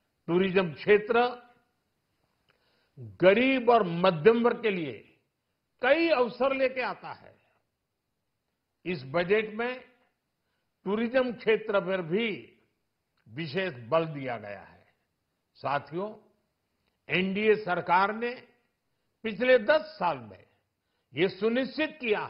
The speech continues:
है कि गरीब और मध्यम वर्ग को लगातार टैक्स से राहत मिलती रहे। इस बजट में भी इनकम टैक्स में कटौती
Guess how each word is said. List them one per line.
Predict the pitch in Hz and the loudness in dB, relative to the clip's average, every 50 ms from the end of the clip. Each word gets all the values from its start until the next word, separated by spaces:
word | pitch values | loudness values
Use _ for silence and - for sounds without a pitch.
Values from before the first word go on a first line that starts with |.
| - - | -12 -18
है | 98 - _ _ _ _ _ _ _ _ _ _ _ _ _ _ _ _ | -20 -20 _ _ _ _ _ _ _ _ _ _ _ _ _ _ _ _
कि | 165 170 135 110 - - | -8 -8 -8 -10 -8 0
गरीब | 151 175 190 220 254 277 277 269 269 247 | 0 2 2 2 0 0 0 0 2 2
और | 220 208 190 170 165 175 | 2 2 2 -2 -2 -2
मध्यम | 196 196 165 165 240 247 247 233 | -2 -2 4 4 2 4 4 0
वर्ग | 247 240 240 - | -2 -2 -2 -4
को | 240 226 | -4 -2
लगातार | 190 180 180 175 196 196 196 196 220 220 226 214 175 120 117 - _ _ _ _ _ _ _ _ _ _ _ _ _ _ _ _ _ | -2 -2 -2 -2 -2 -2 -2 0 0 2 2 2 0 -4 -12 -20 _ _ _ _ _ _ _ _ _ _ _ _ _ _ _ _ _
टैक्स | - 170 190 190 - - - - | 0 0 0 0 -2 -8 -4 -2
से | 220 226 214 | 0 0 0
राहत | 175 165 156 160 165 123 196 208 170 175 160 165 | 0 0 -2 -2 -2 -2 -4 -6 -6 -6 -6 -4
मिलती | 175 175 170 175 180 180 156 | -4 -4 -6 -8 -10 -8 -6
रहे। | 135 113 - - 107 101 - _ _ _ _ _ _ _ _ _ _ _ _ _ _ _ _ _ _ _ | -6 -8 -10 -12 -20 -20 -20 _ _ _ _ _ _ _ _ _ _ _ _ _ _ _ _ _ _ _
इस | 160 160 151 127 120 139 | -8 -8 -8 -6 -6 -4
बजट | 160 160 156 175 175 156 156 160 | -4 -2 0 -2 -2 -4 -4 -2
में | 170 165 160 147 | -2 -2 0 0
भी | 170 196 202 208 214 220 - - - _ _ _ _ _ _ _ _ _ _ _ _ - | -2 0 -2 -2 -4 -6 -14 -20 -20 _ _ _ _ _ _ _ _ _ _ _ _ -2
इनकम | 185 226 233 233 208 - 233 233 220 214 | 0 0 0 0 0 0 0 0 0 -2
टैक्स | 214 208 202 185 147 170 190 | -2 -2 -2 -2 -2 -4 -2
में | 202 190 196 - | -2 -2 -2 -4
कटौती | 175 165 135 170 180 190 185 185 220 233 | -8 -6 0 2 2 2 2 -2 -6 -8